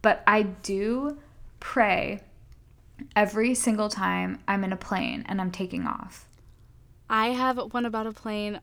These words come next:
Speaker 2: on mine too.
Speaker 1: Every single time. And it's funny because I'm very specific with how I, like, say it in my head because I'm imagining, <laughs> like,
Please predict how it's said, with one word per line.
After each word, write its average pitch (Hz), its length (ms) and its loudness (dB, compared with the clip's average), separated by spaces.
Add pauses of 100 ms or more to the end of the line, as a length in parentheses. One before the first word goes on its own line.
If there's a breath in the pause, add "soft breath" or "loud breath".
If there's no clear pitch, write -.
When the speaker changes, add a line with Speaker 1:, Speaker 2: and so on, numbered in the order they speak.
(220)
Speaker 2:
on 202 180 -2
mine 202 300 -4
too. 190 320 -6
Speaker 1:
Every 226 680 2
single 202 880 0
time. 185 360 2
And 226 100 4
it's 226 160 0
funny 220 320 4
because 208 640 0 (760 soft breath)
I'm 226 240 12
very 196 420 2
specific 226 920 0
with 240 120 2
how 196 260 8
I, 196 160 6
like, 185 260 0
say 185 300 0
it 196 160 0
in 220 100 0
my 214 120 0
head 196 440 0
because 226 320 4
I'm 214 140 6
imagining, 208 720 8
<laughs> 240 40 8
like, 190 320 0